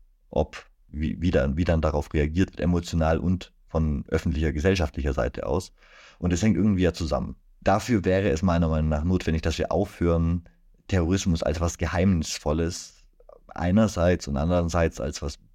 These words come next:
unglaublich Abscheuliches zu verklären, weil beides sind, denke ich, Verklärungen, die das Ganze mysteriös machen und das Ganze auch anziehend machen für orientierungslose, junge, sechzehnjährige Männer, <laughs> vor allem.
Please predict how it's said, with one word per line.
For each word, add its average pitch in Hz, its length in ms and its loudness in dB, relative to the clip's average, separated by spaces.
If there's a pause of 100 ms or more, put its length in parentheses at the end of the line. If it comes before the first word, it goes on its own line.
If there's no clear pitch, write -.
(140)
unglaublich 92 560 0
Abscheuliches 90 560 -2
zu - 100 -14
verklären, 82 640 0
weil 82 160 0
beides 90 380 0
sind, 87 220 0
denke 80 180 0
ich, - 100 -8
Verklärungen, 101 640 0 (1040)
die 90 380 2 (760)
das 85 140 -6
Ganze 95 220 0
mysteriös 95 640 0
machen 135 440 -2 (500)
und 196 420 -2 (460)
das - 180 -10
Ganze 98 340 2
auch 76 120 -2
anziehend 107 520 0
machen 92 260 0
für 92 240 0
orientierungslose, 90 1000 0
junge, 87 460 2
sechzehnjährige 85 560 0
Männer, 85 260 0 (520)
<laughs> - 520 -20
vor 78 220 2
allem. 98 200 2